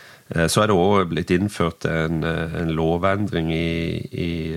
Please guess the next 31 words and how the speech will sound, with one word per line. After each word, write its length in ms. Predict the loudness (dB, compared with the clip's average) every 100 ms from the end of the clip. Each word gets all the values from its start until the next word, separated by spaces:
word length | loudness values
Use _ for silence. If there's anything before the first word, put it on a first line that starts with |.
| -8
Storbritannia 720 | -4 -2 0 -2 -2 -4 -4
som 160 | -4 -2
gjør 200 | -2 -2
det 80 | -2
lettere 540 | -4 -6 -2 2 2 0
å 120 | -2
banne 460 | -2 -2 -2 -2 -2
supportere 640 | -4 -4 -4 -4 -6 -6 -6
som 140 | -6 -6
blir 120 | -6
tatt 300 | -6 -8 -8
for, 380 | -6 -4 -4 -6
for 160 | -6 -4
netthets. 720 | -6 -8 -8 -8 -6 -6 -4
Og 80 | -2
det 80 | 0
er 80 | 2
jo 120 | 0
litt 100 | -2
sånn 180 | -4 -6
typisk 460 | -4 -4 -4 -6 -4
at, 300 | -6 -10 -20 -20 -20 -18 -16 -16 -18 -18 -20 -4
spesielt 320 | 0 2 2
på 140 | 2 0
det 60 | 2
digitale 560 | 0 -2 -2 0 2
området, 480 | 2 2 2 2 2
at 220 | 0 -2 -4
lovverket 560 | -2 -2 -4 -4 -2
ligger 240 | -2 -2 -2
litt 220 | -4